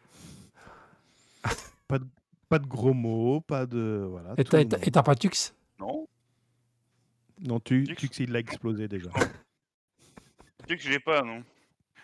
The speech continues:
Speaker 3: On n'est pas du même bord, lui, il vit dans le Nord, donc, euh, je peux pas l'avoir.
Speaker 2: Des cas,
Speaker 1: Tux, il
Speaker 2: des
Speaker 1: l'a
Speaker 2: cas, des cas
Speaker 1: explosé.
Speaker 2: Tux.
Speaker 1: Il a, il a mal à la tête, Tux.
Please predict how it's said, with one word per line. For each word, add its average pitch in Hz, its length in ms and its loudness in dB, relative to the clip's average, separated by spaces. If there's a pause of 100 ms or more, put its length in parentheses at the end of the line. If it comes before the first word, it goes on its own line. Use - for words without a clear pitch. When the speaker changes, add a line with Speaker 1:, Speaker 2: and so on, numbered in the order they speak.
(200)
Speaker 3:
On 131 80 -2
n'est 143 80 0
pas 165 140 2
du 151 120 -6
même 151 240 2
bord, 151 280 4
lui, 139 140 -8
il 131 60 -16
vit 131 80 -4
dans 127 140 0
le 127 60 -2
Nord, 131 200 -2
donc, 104 240 -12
euh, 110 60 -16
je - 80 -20
peux 107 80 -14
pas 110 100 -10
l'avoir. 104 300 -10 (2000)
Speaker 2:
Des 143 240 4
cas, 135 160 6
Speaker 1:
Tux, 123 80 -2
il 135 140 6
Speaker 2:
des 190 120 6
Speaker 1:
l'a 190 60 2
Speaker 2:
cas, 175 60 -4
des 139 200 2
cas 147 80 8
Speaker 1:
explosé. 190 440 8
Speaker 2:
Tux. - 40 -
Speaker 1:
Il 180 80 4
a, 147 80 2 (400)
il 170 140 4
a - 20 4
mal 127 160 2
à 120 120 2
la 117 80 0
tête, 120 200 -6 (100)
Tux. 120 140 -10